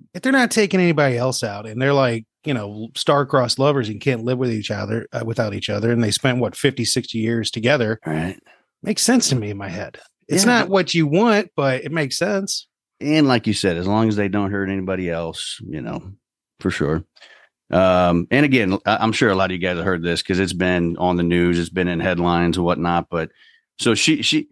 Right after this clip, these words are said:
Speaker 2: she was just recently released from jail
Speaker 1: They
Speaker 2: on
Speaker 1: let her
Speaker 2: bond.
Speaker 1: out.
Speaker 2: Um, hundred fifty thousand dollar bond. She was released Friday night.
Speaker 1: How old was she?
Speaker 2: She was seventy-six. Her husband, Jerry Gilland, was seventy-seven.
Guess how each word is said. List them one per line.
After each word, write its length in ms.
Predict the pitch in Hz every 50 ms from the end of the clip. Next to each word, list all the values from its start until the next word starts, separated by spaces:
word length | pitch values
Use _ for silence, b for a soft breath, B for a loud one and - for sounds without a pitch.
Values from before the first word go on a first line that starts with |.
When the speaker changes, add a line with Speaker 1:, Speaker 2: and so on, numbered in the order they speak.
| _ _ _ _ _ _ _ -
Speaker 2:
she 300 | - - - 165 185 185
was 220 | 170 160 135 120
just 320 | 107 117 127 123 117 -
recently 340 | 110 120 120 113 120 110 104
released 560 | 98 95 95 98 98 107 104 98 - - - - _ _ _ -
from 160 | 101 92 87
jail 460 | 78 90 98 101 95 92 92 87 85
Speaker 1:
They 40 | 90 _ -
Speaker 2:
on 220 | - 90 - -
Speaker 1:
let 120 | - 190
her 160 | 170 170 165 175
Speaker 2:
bond. 240 | 190 165 - - - _ _ _ _ _ _ _ _ _ -
Speaker 1:
out. 40 | 90 90 90 87 87 87
Speaker 2:
Um, 140 | 87 90 - -
hundred 260 | 123 143 156 151 147
fifty 180 | - 151 131 123
thousand 420 | - 135 127 127 131 120 113 110
dollar 260 | 104 117 120 117 107
bond. 600 | 92 82 80 104 104 107 104 95 90 85 78 73 -
She 140 | - - -
was 160 | 101 92 90
released 300 | 87 90 92 98 92 -
Friday 300 | - - 90 87 85 85
night. 280 | 85 87 87 87 85 _ b b b b b b
Speaker 1:
How 120 | - - 165
old 140 | 190 202 190
was 140 | 202 196
she? 220 | - - 202 202 175 - _ _ _ _ _ _ -
Speaker 2:
She 260 | - - - 139 160
was 180 | 196 208 185 -
seventy-six. 840 | 185 175 170 170 165 147 - - - 147 147 147 147 - - - 113 101 - 123
Her 140 | 120 120 113
husband, 540 | 104 117 139 147 151 131 117 120 110 104 95
Jerry 400 | 98 95 107 123 131 143 143 123
Gilland, 420 | 101 92 98 101 98 98 98 95
was 140 | 90 92 -
seventy-seven. 800 | - - 110 104 101 90 - - - 107 107 98 87 82 80 80